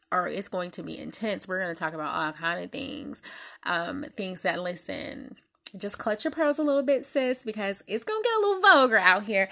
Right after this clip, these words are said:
But I really just kinda wanted to keep very classy and, and cute and simple for today.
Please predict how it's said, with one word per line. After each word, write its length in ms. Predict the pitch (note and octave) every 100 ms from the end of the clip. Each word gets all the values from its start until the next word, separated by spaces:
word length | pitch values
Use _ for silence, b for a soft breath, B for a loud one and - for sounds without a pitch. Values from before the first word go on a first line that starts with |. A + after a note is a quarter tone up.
| B B
But 80 | A3
I 80 | G#3
really 240 | A3 C#4+
just 140 | C#4+ -
kinda 200 | C4 A3+
wanted 240 | G#3+ G3+
to 60 | A3
keep 220 | - A3
very 340 | F#3+ A#3 C4+ C#4+
classy 640 | - A#3 A3 - G#3+ G#3
and, 220 | G3 G3
and 240 | G3 G3 G3
cute 440 | - - A3+ A3+
and 180 | G#3 F#3+
simple 320 | - G3 G#3+
for 220 | G#3+ G#3+
today. 480 | G#3 G3+ F3 E3+ E3+